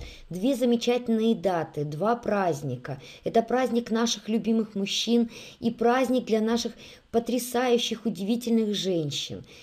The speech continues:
Итак, давайте же рассмотрим, что же ожидает нас в каталоге номер три компании Faberlic. Ожидаемые прекрасные новинки, которые мы давно-давно уже хотели. Самые лучшие подарки к восьмому марта,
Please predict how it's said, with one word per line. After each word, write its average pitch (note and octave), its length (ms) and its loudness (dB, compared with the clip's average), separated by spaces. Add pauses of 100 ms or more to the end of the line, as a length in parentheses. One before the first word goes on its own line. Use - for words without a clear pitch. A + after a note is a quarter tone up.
(120)
Итак, G3+ 440 2
давайте B3 420 2
же A3+ 180 0
рассмотрим, G#3 600 0
что C#4+ 300 -2
же A#3 240 -2 (140)
ожидает G3 600 0
нас D3 160 -6
в - 60 -16
каталоге F#3 500 0
номер D#3+ 320 -2
три A3+ 400 0 (520)
компании E3+ 600 -2
Faberlic. C#3+ 540 -6 (880)
Ожидаемые G#3 960 2
прекрасные A#3 800 0
новинки, F3+ 640 0
которые G#3 460 2
мы A#3 120 6
давно-давно A3 1000 4
уже G#3+ 240 0
хотели. F3 720 -4 (260)
Самые B3+ 480 2
лучшие B3+ 340 2
подарки A#3 520 2
к - 100 -14
восьмому A3 480 -2
марта, F3+ 600 -2